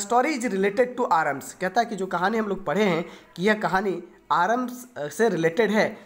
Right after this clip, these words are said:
तो आरम के किस चीज़ से रिलेटेड है? तो आरम के बचपन से रिलेटेड है। किससे? चाइल्डहुड से, ऑप्शन ए। Question number twenty-one, the story, the summer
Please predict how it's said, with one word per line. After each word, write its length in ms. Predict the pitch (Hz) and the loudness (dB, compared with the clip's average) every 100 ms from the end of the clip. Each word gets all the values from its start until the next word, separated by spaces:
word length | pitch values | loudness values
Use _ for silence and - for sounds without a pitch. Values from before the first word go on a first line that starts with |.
| - | -4
तो 60 | 151 | 2
आरम 300 | 175 240 247 | 2 2 -2
के 180 | 240 | -4
किस 400 | 247 - 277 277 | -6 -8 -10 -8
चीज़ 140 | 269 233 | -6 -2
से 100 | 214 | 0
रिलेटेड 400 | 180 156 147 131 | 0 0 -2 -6
है? 80 | 123 | -4
तो 100 | - | 0
आरम 280 | 170 220 | 0 0
के 180 | 220 233 | -6 -8
बचपन 420 | 160 147 - 175 | -6 -6 -4 -4
से 120 | 165 143 | -4 -8
रिलेटेड 360 | 127 123 107 | -10 -12 -12
है। 60 | 107 | -12
किससे? 440 | 160 262 392 - - - | -4 -2 -2 -4 -18 -4
चाइल्डहुड 380 | 139 123 135 | 0 0 -2
से, 180 | - - | -8 -8
ऑप्शन 300 | - - 143 | -10 -10 -10
ए। 200 | 117 - - - - - - 202 | -10 -14 -18 -20 -20 -20 -10 -4
Question 220 | 208 277 | 0 2
number 200 | 269 254 | 2 2
twenty-one, 360 | 202 185 127 95 - - - | -2 -4 -10 -12 -18 -20 -2
the 100 | 196 202 | 0 2
story, 280 | 269 269 262 | 2 2 0
the 140 | 208 208 214 | -4 -4 0
summer 200 | 226 | 2